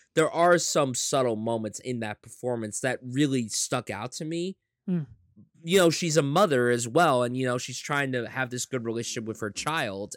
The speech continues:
Speaker 1: and I, I like the performance. Again, I wouldn't have nominated her for an Oscar. I think it's cool that America Ferrera is an Oscar nominee. I think that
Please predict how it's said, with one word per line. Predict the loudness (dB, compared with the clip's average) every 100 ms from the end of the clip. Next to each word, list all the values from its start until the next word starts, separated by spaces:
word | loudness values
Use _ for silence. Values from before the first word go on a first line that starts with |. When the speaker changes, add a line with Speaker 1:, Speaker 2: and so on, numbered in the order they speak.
| -12
Speaker 1:
and | -10 -8 -8 -12 -16 _ _ _ _ _ _ _ _ -12
I, | -2
I | 0
like | 2 2 0 0
the |
performance. | -6 -8 -8 -6 -6 -6 -8 -12 -18 -20 -6
Again, | -2 0 0 -2 -2
I | -2
wouldn't | 2 2 2
have | 0 0
nominated | 0 2 2 0 -2 0
her | -2 -2
for | -2 0 0 -4 -8
an | -12 -8
Oscar. | -6 -4 -4 -2 -4 -6 -6
I | 0
think | 0 0
it's | -4
cool | -4 0 2 2
that | -2
America | -4 -4 -4 -4
Ferrera | -6 -6 -4 -4 -6 -6
is | -4 -4 -4
an | -8
Oscar | -10 -12 -12
nominee. | -12 -14 -12 -10
I | -8
think | -6 -6
that | -8